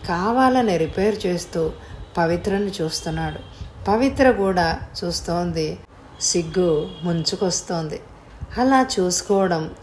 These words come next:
ఇరుగు పొరుగు వారి కంటపడితే బాగుండదని పవిత్ర లోపలికి వెళ్ళిపోయి కిటికీలోంచి చూడసాగింది. పవిత్ర లోపలికి వెళ్ళిపోవడంతో మురళి స్కూటర్ స్టార్ట్ చేశాడు. పవిత్ర, "ఏమిటి అక్కడ నిలబడి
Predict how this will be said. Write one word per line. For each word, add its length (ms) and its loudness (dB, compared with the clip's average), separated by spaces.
ఇరుగు 320 4
పొరుగు 540 2
వారి 300 -2
కంటపడితే 680 -4
బాగుండదని 920 -4
పవిత్ర 680 -2
లోపలికి 500 0
వెళ్ళిపోయి 440 0
కిటికీలోంచి 760 -4
చూడసాగింది. 720 -6
పవిత్ర 420 6
లోపలికి 480 2
వెళ్ళిపోవడంతో 880 0
మురళి 340 0
స్కూటర్ 440 -2
స్టార్ట్ 460 -4
చేశాడు. 360 -4
పవిత్ర, 640 4
"ఏమిటి 400 6
అక్కడ 240 2
నిలబడి 500 0